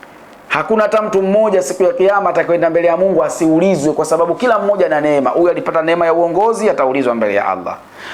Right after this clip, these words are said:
Huyu alipata neema ya mali, ataulizwa. Wewe ukupata mali, ukupata uongozi, ukupata chochote, utaulizwa kwa akili yako. Akili pia ni neema. "La tusalunna yawma idhin anin na'im."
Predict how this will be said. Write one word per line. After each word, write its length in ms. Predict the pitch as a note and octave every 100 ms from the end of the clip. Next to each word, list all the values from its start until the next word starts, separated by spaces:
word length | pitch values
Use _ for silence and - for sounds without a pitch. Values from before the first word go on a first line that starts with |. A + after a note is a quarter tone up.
| - -
Huyu 180 | E3 F#3
alipata 340 | E3+ F3 F3
neema 280 | E3 F#3 F#3
ya 80 | F3
mali, 320 | G#3+ A#3+ A3
ataulizwa. 600 | F#3 C#3+ C3 B2 A2 G2+ - - - -
Wewe 180 | E3+ G#3+
ukupata 400 | G#3 F#3 G3 F#3+
mali, 540 | F#3 F#3+ F#3+ F#3+ F#3+
ukupata 420 | F#3 F3 F3 F#3 F#3
uongozi, 760 | F3+ F3+ F3 G3 F#3+ F3+ F#3
ukupata 420 | F3 F3 F3 F3 E3+
chochote, 360 | F3 G3 F#3+
utaulizwa 560 | E3+ F3+ F3+ G3 G3 F#3
kwa 180 | F#3 E3
akili 360 | - F3 E3+
yako. 460 | F#3 F3 - F3 C3 -
Akili 440 | D3+ - A3 G3
pia 180 | F3 F#3+
ni 120 | F3
neema. 460 | F3+ F#3 E3 D3 - - - - - - - - - - - - - - - - - - - - -
"La 100 | C3
tusalunna 600 | A#2+ B2 - C#3+ D3 C#3 B2
yawma 300 | A#2 A2+ -
idhin 300 | A#2 A2 G#2+
anin 300 | G#2+ G2+ G2+
na'im." 320 | F#2 F#2